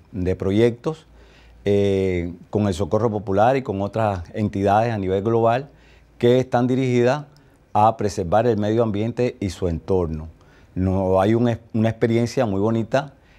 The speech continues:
en la provincia de Camagüey con el Socorro Popular francés, que se extendió por todo el país en un proyecto que se llama Conciencia Verde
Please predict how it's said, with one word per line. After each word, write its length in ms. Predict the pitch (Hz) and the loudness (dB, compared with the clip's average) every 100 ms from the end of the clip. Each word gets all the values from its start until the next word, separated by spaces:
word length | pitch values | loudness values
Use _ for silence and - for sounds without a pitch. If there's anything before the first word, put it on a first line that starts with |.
| _ 101 | _ 0
en 680 | 104 104 104 101 98 92 90 | 2 2 0 -2 -2 -2 -2
la 160 | 90 | -2
provincia 420 | 95 92 101 127 | -2 -2 -2 0
de 120 | 113 110 | 0 2
Camagüey 440 | 113 107 104 117 | 0 2 2 0
con 160 | 117 107 | -2 -4
el 60 | |
Socorro 380 | 87 87 98 104 | -4 -4 -4 -4
Popular 380 | 98 98 95 101 | -4 -2 0 -2
francés, 720 | - 110 110 107 120 127 127 _ _ _ | -4 -2 -2 0 -2 -2 -4 _ _ _
que 140 | 107 | -8
se 100 | 98 | -4
extendió 400 | 95 95 92 104 | -4 -2 0 0
por 160 | 101 92 | 0 -4
todo 240 | - 104 | 0 0
el 60 | 104 | 0
país 480 | - 120 120 139 - _ _ _ _ - | 0 0 0 -6 -16 _ _ _ _ -4
en 240 | 104 107 | 0 2
un 160 | 110 113 | 0 0
proyecto 480 | 123 113 113 117 | 0 0 0 -2
que 80 | 117 | -4
se 140 | 104 98 | -2 -2
llama 300 | 104 113 107 | 0 -2 -2
Conciencia 520 | 95 87 98 95 98 | -4 -4 -6 -2 2
Verde 420 | 110 131 95 87 | 4 2 0 -10